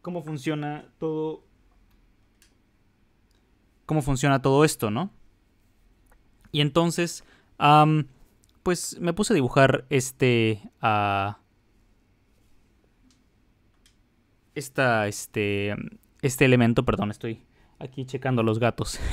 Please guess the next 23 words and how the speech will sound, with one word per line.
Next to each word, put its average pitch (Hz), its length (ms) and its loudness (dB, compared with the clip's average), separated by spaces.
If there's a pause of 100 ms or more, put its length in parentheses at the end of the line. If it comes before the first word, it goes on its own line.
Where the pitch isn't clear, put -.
<laughs> - 240 4
que 135 100 2
mencioné 120 420 -4
que 117 100 -6
tengo. 117 340 -6 (580)
Te - 80 -6
adoptamos 123 360 -2
unos 117 180 -2
gatos, 110 260 -4
entonces 113 380 -6
andan 107 340 -6 (460)
de 120 140 -4
chile 113 220 -2
bolitas 107 440 -2
por 107 180 -4
ahí, 107 280 -4 (280)
ah, 95 400 -2
moviéndose 117 440 -2
constantemente. 110 720 -6 (580)
Em, 131 680 0 (2000)
y 160 540 -2
bueno, 127 220 -2
entonces, 127 340 -4